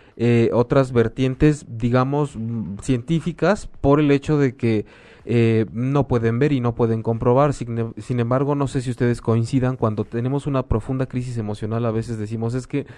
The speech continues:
puedo entender perfectamente bien con razonamiento lo que me está pasando y no me deja de doler". O sea, en la crisis emocional y en lo transpersonal no es de entender las cosas.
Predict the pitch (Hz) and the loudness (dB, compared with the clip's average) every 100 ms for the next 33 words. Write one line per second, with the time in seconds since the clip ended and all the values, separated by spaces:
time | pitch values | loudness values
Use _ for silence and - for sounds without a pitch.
0 | - - - _ - - - 151 170 160 | -20 -20 -20 _ -20 -2 4 6 4 2
1 | 135 127 143 151 147 143 - 139 135 143 | 0 2 0 2 0 0 0 -4 -2 -2
2 | 127 127 135 123 107 113 110 107 117 123 | -2 -2 -2 -2 -4 -2 -2 -2 -2 0
3 | 110 - 95 98 117 117 101 117 117 117 | 0 0 -8 -6 -4 -4 -2 -2 -2 -4
4 | 117 104 104 90 85 80 82 110 - - | -4 -6 -6 -8 -8 -8 -4 -6 -6 -14
5 | - _ _ - _ 101 101 120 117 98 | -18 _ _ -20 _ -8 0 2 2 2
6 | 110 110 - 127 - 131 107 - 104 110 | 0 0 -2 -6 -2 -2 -2 -4 -4 0
7 | 123 120 107 104 104 107 - 110 120 123 | 0 0 -2 -4 -6 -6 -4 -2 -2 -2
8 | 123 123 120 107 101 98 110 107 98 - | 0 0 0 -2 -4 -4 -4 -4 -6 -6
9 | 123 104 - | -6 -6 -10